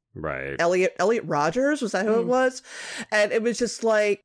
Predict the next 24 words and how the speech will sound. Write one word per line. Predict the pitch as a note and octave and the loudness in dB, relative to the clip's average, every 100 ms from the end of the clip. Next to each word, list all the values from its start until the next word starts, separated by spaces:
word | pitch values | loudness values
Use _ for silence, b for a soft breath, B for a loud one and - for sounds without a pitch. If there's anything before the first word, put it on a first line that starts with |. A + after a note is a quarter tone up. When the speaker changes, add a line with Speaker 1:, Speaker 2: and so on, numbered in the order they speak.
| - | -8
Speaker 2:
you | A#3 | 0
know, | G#3+ G3 F#3+ F#3 F3+ | 2 2 2 2 0
like, | A#3 | -2
people | - D4+ | -2 0
get | F#4 - | -2 -4
turned | - C#4+ C#4+ | -6 -4 0
down | C#4 B3 | 0 0
for | A#3+ G#3+ | -4 -2
promotions | G3+ F#3+ A#3 F3 - - | 0 0 0 -2 -8 -2
all | A3 D4 | -2 0
the | D4 | -2
time. | - - A#3 C#4 D3+ - _ B B | -4 -4 0 2 0 -4 _ B B
Speaker 3:
Mm-hmm. | A#3 B3 - | -2 0 2
Speaker 2:
You | G3+ | 2
know, | G3+ | 0
Speaker 1:
Mm-hmm. | F#3+ | 0
Speaker 2:
people, | B3+ B3+ | -2 -2
people | A#3+ C#4 E4 | -2 -2 -2
get | D#4+ | -4
turned | - C4 B3 | -2 0 2
down | B3+ B3 | 2 0
for, | - B3 A3 | -2 0 0
for | - A3+ G3+ - | 0 -4 -4 -2
dates | A3+ D#4+ - - | 0 0 0 -6